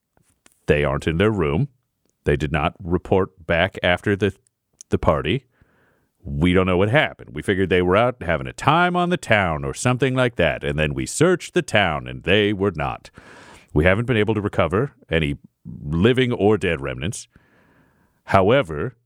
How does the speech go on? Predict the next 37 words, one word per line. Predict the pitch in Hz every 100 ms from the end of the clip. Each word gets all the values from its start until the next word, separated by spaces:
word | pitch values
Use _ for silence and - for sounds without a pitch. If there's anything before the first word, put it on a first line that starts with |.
| _ _ _ -
upon | - 85
further | - 87 90 104
forensic | 85 82 110 101
investigation | 92 98 - 87 71 - 92
by | 82 73
our | 71
investigatorix, | 73 - 90 76 65 67 - - _ - _ _ _ _ _ _ _
we | 80 92 85 85 82 78
<laughs> | -
determined | 90 - 156 98 62 117 - _ _ _ _ -
that | 85 76
Raish | 82 120 135 -
Gray's | 104 98 90 -
fingerprints, | 147 151 95 - 71 80 - - _ _ _ _ _ _ _ _ _ - - -
does, | 69
like, | 69
a | 69
three-minute | - 71 67 62
aside | - 64 64
to |
explain | 67 - 67
fingerprinting | 69 65 139 131 - -
to | -
anyone | - -
that | 440
does | - -
not | -
decide | - - -
it | -
in | -
this. | 131
He | 104
has | 101
to, | 101
like, | 104 - 95
get | 82 -
some, | 95